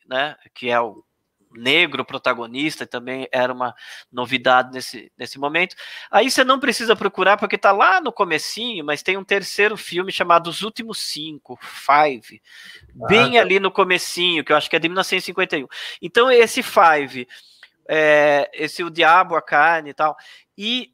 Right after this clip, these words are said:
Speaker 1: o A Hora Final, On the Beach, são três filmes extremamente adultos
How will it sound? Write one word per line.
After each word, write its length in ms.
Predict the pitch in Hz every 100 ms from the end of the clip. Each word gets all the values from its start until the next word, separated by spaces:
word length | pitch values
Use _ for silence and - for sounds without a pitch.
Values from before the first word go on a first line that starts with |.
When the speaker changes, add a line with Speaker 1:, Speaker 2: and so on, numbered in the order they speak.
| _
Speaker 1:
o 500 | 175 180 175 170 165
A 80 | 160
Hora 160 | 156
Final, 580 | - 147 151 190 165 120
On 140 | 135 135
the 100 | 131
Beach, 420 | 123 190 196 -
são 220 | - 190
três 380 | 180 208 226 220
filmes 300 | 190 160 147 -
extremamente 960 | 262 - - 247 302 285 185 170 156
adultos 720 | 127 123 120 135 - - -